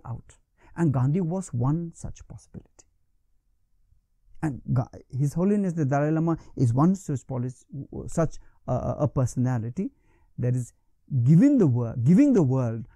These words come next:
another alternative। Every time, if there is a Churchill, there was a Gandhi।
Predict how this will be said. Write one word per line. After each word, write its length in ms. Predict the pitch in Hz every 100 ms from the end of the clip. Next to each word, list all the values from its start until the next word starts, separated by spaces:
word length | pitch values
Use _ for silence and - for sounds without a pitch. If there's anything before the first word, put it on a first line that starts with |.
| _ _ _ _ _ _ _ _ _ _ _ -
another 380 | 120 110 113 113
alternative। 760 | 127 127 - 120 117 - - _ _ _ _ _ _ _ _ _ _ _ _ _ _ _ _ _ _ _
Every 260 | 170 440 381
time, 280 | 196 160 220 _ -
if 160 | 170
there 160 | 139 147
is 160 | 151
a 60 | 156
Churchill, 340 | - 233 277 480
there 120 | 151
was 180 | 113 104
a 40 |
Gandhi। 300 | 110 98 98